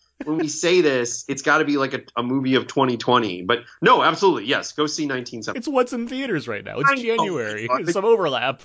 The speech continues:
Speaker 1: Right. No, you're right. You're right, right. Yes, yeah. Nineteen seventeen, I would say,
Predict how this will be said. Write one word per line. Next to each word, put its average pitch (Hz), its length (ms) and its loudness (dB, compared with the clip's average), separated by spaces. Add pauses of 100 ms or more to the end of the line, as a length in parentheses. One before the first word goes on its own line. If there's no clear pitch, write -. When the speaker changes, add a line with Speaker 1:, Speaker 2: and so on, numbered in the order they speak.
Speaker 1:
Right. 135 260 2
No, 165 80 4
you're 247 180 2
right. 202 180 4
You're 175 140 -4
right, 147 100 -2
right. 120 180 -2
Yes, 147 300 0
yeah. 120 320 -2
Nineteen 135 360 -4
seventeen, 107 580 -6
I 92 120 -4
would 90 160 -6
say, 82 460 -6